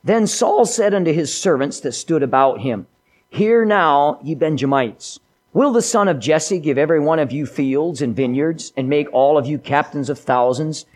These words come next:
and captains of hundreds?" Stop, wait a minute now. You see what he's doing? "Look at all I've done for you. I've made you captains. I've given you vineyards. I've made you rich. I have made you successful. Look at all that I've done for you."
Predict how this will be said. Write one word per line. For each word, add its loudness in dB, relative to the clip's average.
and -6
captains -4
of -6
hundreds?" -6
Stop, -2
wait 0
a 0
minute 0
now. -2
You -2
see -2
what 2
he's -2
doing? 0
"Look 2
at 4
all 8
I've 4
done 4
for -2
you. -2
I've 0
made 0
you 0
captains. 0
I've 2
given 2
you 0
vineyards. 2
I've 4
made 2
you 0
rich. 0
I 4
have 4
made 2
you 0
successful. -2
Look 2
at 4
all 8
that 4
I've 4
done 4
for -2
you." -2